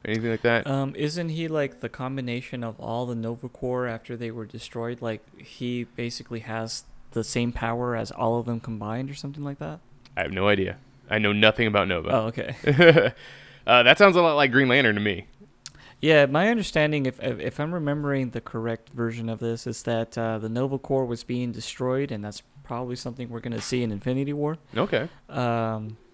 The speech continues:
Speaker 2: so, like, the last remaining Nova somehow absorbed the power of, like, the whole collective of
Speaker 1: Mm-hmm.
Speaker 2: the Nova Corps, uh, and he then becomes, like, the single representative of Nova with all of their combined power, essentially.
Speaker 1: Oh.
Speaker 2: Think of it like the, uh,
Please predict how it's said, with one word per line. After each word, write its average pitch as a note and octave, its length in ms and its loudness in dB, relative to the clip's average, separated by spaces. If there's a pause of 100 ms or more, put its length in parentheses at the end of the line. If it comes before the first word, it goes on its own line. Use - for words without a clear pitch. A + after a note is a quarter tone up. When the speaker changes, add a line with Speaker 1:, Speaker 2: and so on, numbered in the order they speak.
(460)
Speaker 2:
so, C#3 300 4
like, B2+ 240 2
the B2+ 80 -2
last B2+ 400 0
remaining C3+ 480 0
Nova C#3+ 480 0
somehow B2+ 420 -4
absorbed A#2+ 560 -4
the A2 60 -8
power B2 480 -2
of, A#2 100 -8
like, A2+ 200 -6
the A2 80 -6
whole A#2 180 -2
collective A#2+ 840 -4
of A#2+ 60 -2 (160)
Speaker 1:
Mm-hmm. G2+ 80 -4
Speaker 2:
the A#2 80 -4
Nova C3 260 -6
Corps, D3+ 360 -4 (760)
uh, G#2 360 -6 (120)
and G#2 320 -6
he A#2+ 220 0
then A#2 180 -2
becomes, A2+ 420 -6
like, A2+ 160 -4
the A#2 100 -6
single A#2 600 -2 (800)
representative A#2+ 680 2
of A2 140 -8
Nova A#2 340 0
with A2+ 220 -6
all A2+ 200 -2
of A2+ 80 -6
their A2 400 -6 (460)
combined A2+ 420 -8
power, - 360 -12
essentially. A2+ 540 -10
Speaker 1:
Oh. - 100 -20
Speaker 2:
Think A#3 180 6
of A#3 120 4
it G#3+ 140 4
like D#3+ 260 -2
the, C3+ 340 0
uh, A#2+ 340 0